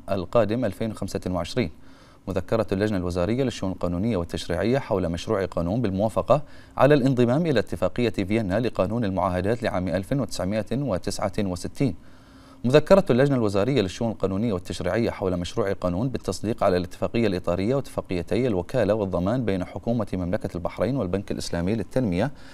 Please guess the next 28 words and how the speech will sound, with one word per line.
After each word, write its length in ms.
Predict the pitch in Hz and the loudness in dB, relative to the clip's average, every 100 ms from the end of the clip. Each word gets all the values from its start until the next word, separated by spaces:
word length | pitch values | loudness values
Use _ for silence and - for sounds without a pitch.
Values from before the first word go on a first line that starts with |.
| - - | -20 -2
لتمويل 500 | 131 160 151 196 160 | 2 4 6 6 6
مشروع 360 | 110 - 131 123 | 4 2 2 2
إنشاء 340 | 98 - 113 | 0 2 2
محطة 360 | 92 - - 107 | 0 -2 0 0
الجسر 380 | 98 101 117 98 | 0 0 2 0
الجديدة 500 | 85 85 92 113 147 - - - - - - - 107 | 0 0 0 2 0 -2 -16 -20 -20 -20 -20 -12 2
جهد 280 | 131 156 | 2 4
أربعمائة 480 | 110 101 95 98 123 | 4 4 4 2 0
كيلو 540 | 110 101 - 104 98 95 | 0 -4 -2 0 0 2
فولت. 380 | 98 78 - - - - - - - - - - - - - - - - - - - | 0 -2 -10 -16 -20 -20 -20 -20 -20 -20 -20 -20 -20 -20 -20 -20 -20 -20 -20 -20 -6
مذكرة 400 | 139 156 - 196 156 | 4 6 6 6 4
اللجنة 280 | 135 147 135 | 2 2 0
الوزارية 460 | 113 104 117 135 | 0 0 0 0
للشؤون 320 | 90 - 110 | -2 -2 -4
القانونية 420 | 101 101 92 107 110 | -2 -2 0 0 -2
والتشريعية 560 | - 90 87 98 131 | -4 -6 -4 -2 -2
حول 360 | - 110 101 95 | -2 -2 0 0
مشروع 360 | 92 - 110 | -2 -4 -4
قانون 440 | 95 98 95 123 127 | 0 0 0 -2 -4
بالتصديق 500 | 95 95 - 110 92 | -4 -4 -2 -2 0
على 160 | 92 | 0
اتفاقية 480 | 90 - 95 117 117 | -2 -6 -4 0 0
بين 220 | 95 101 | 0 -2
حكومة 400 | 92 92 110 110 95 | -4 -8 -6 -4 -4
مملكة 460 | 92 87 104 101 | -2 -2 -4 -4
البحرين 380 | 90 87 - 107 | -4 -4 -2 -2
وحكومة 440 | 95 - - 101 - | -2 -6 -6 -6 -4
جمهورية 420 | 92 85 90 101 | -4 -2 0 -2